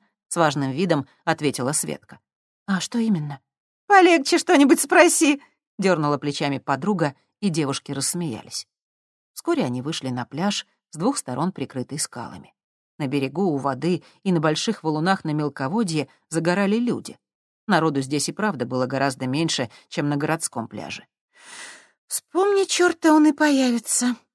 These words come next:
выдохнула вдруг Светка, сердито глядя на группу полуголых парней у кромки воды. "Что там?" —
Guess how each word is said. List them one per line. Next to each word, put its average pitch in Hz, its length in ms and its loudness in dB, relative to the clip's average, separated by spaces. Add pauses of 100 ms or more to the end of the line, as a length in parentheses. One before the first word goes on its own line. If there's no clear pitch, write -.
(140)
выдохнула 143 520 -2
вдруг 135 260 -4
Светка, 151 500 -4 (180)
сердито 180 480 -4
глядя 160 320 0
на 139 120 2
группу 147 360 -4
полуголых 139 560 -2
парней 139 380 -2
у 123 60 -4
кромки 131 340 -6
воды. 147 420 -4 (720)
"Что - 320 -8
там?" — 165 280 -6